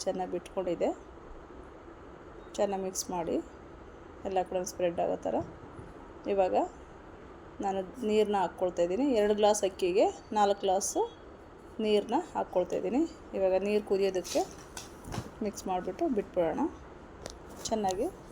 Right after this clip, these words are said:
ನೀರು ಕುದೀಲಿ. ಕುದ್ದ ನಂತರನೇ ಅಕ್ಕಿ ನಾನು ವಾಶ್ ಮಾಡಿ ಇಟ್ಕೊಂಡಿದ್ದೀನಿ, ನೆನೆಸ್ಬಿಟ್ಟು ಹತ್ತು ನಿಮಿಷ. ಅವು ಅಕ್ಕಿನ ಹಾಕೋದು ಹೇಗೆ ಅಂತ ತೋರಿಸ್ತೀನಿ. ಮತ್ತು ಇವಾಗ ಕಸ್ತೂರಿ ಮೇಥಿ ಹಾಕ್ತಾಯಿದ್ದೀನಿ,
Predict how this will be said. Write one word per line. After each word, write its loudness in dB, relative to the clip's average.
ನೀರು 2
ಕುದೀಲಿ. 2
ಕುದ್ದ 2
ನಂತರನೇ 4
ಅಕ್ಕಿ -4
ನಾನು 0
ವಾಶ್ 4
ಮಾಡಿ 2
ಇಟ್ಕೊಂಡಿದ್ದೀನಿ, -2
ನೆನೆಸ್ಬಿಟ್ಟು -2
ಹತ್ತು -6
ನಿಮಿಷ. -4
ಅವು 4
ಅಕ್ಕಿನ -6
ಹಾಕೋದು -4
ಹೇಗೆ -2
ಅಂತ -10
ತೋರಿಸ್ತೀನಿ. -4
ಮತ್ತು 0
ಇವಾಗ 2
ಕಸ್ತೂರಿ 2
ಮೇಥಿ -2
ಹಾಕ್ತಾಯಿದ್ದೀನಿ, -2